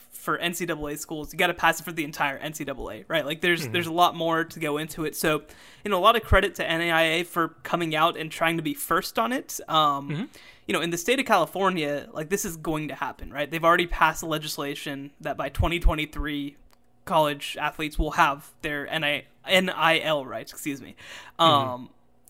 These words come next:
Speaker 1: you know, but, but the N A I A has come out and said everybody does now. And so I'm curious, did you expect it to happen kinda this quick? And, and kinda what are your thoughts on that?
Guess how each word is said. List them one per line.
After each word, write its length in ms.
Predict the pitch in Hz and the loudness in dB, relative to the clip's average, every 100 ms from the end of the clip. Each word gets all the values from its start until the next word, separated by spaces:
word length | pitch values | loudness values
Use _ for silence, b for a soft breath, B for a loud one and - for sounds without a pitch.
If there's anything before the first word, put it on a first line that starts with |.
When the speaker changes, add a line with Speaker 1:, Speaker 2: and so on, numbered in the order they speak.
| _ | _
Speaker 1:
you 100 | 254 | 0
know, 140 | 262 202 | 6 8
but, 280 | 185 175 170 | 8 4 4
but 200 | 180 160 | 0 2
the 120 | 156 | 2
N 140 | 175 | 4
A 80 | 185 | 4
I 120 | 170 | 6
A 140 | 160 160 | 4 4
has 200 | 156 - | 0 0
come 140 | 165 | 0
out 100 | 151 | 0
and 100 | 160 | -2
said 280 | - 151 - - _ - | -2 -2 -4 -20 _ 0
everybody 380 | 202 190 143 127 | 4 4 2 -10
does 260 | 101 95 - | -12 -14 -14
now. 220 | 90 - - | -12 -10 -4
And 220 | 165 165 | -2 -2
so 340 | - 180 170 - B B B B B - | 4 4 2 -6 B B B B B 0
I'm 120 | 226 | 0
curious, 380 | 233 294 254 214 | 2 2 2 0
did 340 | - 180 185 | -4 -4 -2
you 80 | 233 | -2
expect 360 | 254 - 226 254 | -2 0 0 0
it 80 | - | -2
to 60 | |
happen 380 | 185 180 180 180 | 6 6 8 2
kinda 220 | 170 170 | 2 2
this 200 | 160 151 | 2 -4
quick? 400 | - - 160 170 | -6 0 0 0
And, 200 | 160 151 | -4 -4
and 180 | - 160 | -8 -8
kinda 200 | - 170 | -2 0
what 140 | 160 180 | 0 0
are 40 | |
your 140 | 160 | -2
thoughts 340 | 147 131 139 - | -4 -6 -6 -10
on 120 | 110 | -14
that? 280 | 117 120 - | -14 -14 -16